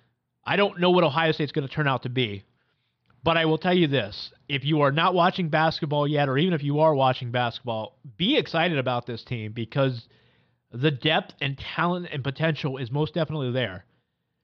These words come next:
So when Jeff Goodman says, "This has got a chance to be a Final Four team," he's not wrong. He's not premature. Watch this team. They absolutely have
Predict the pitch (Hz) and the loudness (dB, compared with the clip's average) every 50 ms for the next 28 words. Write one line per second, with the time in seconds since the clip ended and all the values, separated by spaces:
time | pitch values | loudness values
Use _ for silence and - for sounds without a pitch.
0 | _ _ _ _ _ _ _ - 165 160 170 151 165 185 208 233 - - - 190 | _ _ _ _ _ _ _ 0 2 2 2 2 2 2 0 0 0 0 0 2
1 | 202 185 165 151 143 - 170 156 147 143 131 127 127 - - _ _ - 127 160 | 2 2 2 0 0 2 2 4 4 4 4 2 -2 -8 -14 _ _ -4 -2 -2
2 | 196 208 226 180 208 180 156 - - 170 156 - - 147 139 123 - 151 156 123 | -2 -2 0 0 2 2 2 0 -2 -2 -2 -2 -2 -2 -2 0 0 0 0 0
3 | 110 - 156 170 190 - - 139 123 117 113 110 104 - _ _ _ _ _ _ | -2 -2 -2 -2 -2 -2 -2 -2 -2 -4 -4 -6 -10 -14 _ _ _ _ _ _
4 | _ _ _ _ _ _ _ _ - 226 285 247 190 185 214 240 151 110 127 147 | _ _ _ _ _ _ _ _ -2 0 0 2 2 2 2 2 2 2 2 4
5 | 170 170 143 107 95 98 98 - - _ - 147 175 214 185 143 156 196 220 185 | 4 4 2 0 -2 -6 -12 -16 -18 _ -4 -2 0 0 0 0 0 0 0 0
6 | 175 - _ - - 196 196 185 160 139 - - - 156 160 160 127 107 104 110 | -4 -6 _ -2 2 2 2 2 2 0 -2 -2 0 2 2 2 2 0 -4 -8
7 | 120 120 - _ _ _ _ _ _ _ _ _ _ _ 113 131 156 190 226 247 | -12 -16 -18 _ _ _ _ _ _ _ _ _ _ _ -2 2 4 4 4 2
8 | - - 165 170 160 - - - 190 196 170 147 127 120 156 196 185 147 131 - | 0 -2 -2 -2 -2 -2 -2 0 0 2 2 0 0 0 0 0 0 -2 -6 -10
9 | - _ - - - _ 208 233 254 226 - - 170 165 170 202 202 160 139 135 | -16 _ -20 -20 -6 _ 2 2 2 2 0 0 0 0 2 0 -2 -2 -2 -4
10 | 127 120 139 165 175 190 185 151 | -4 -2 -4 -4 -4 -2 -4 -6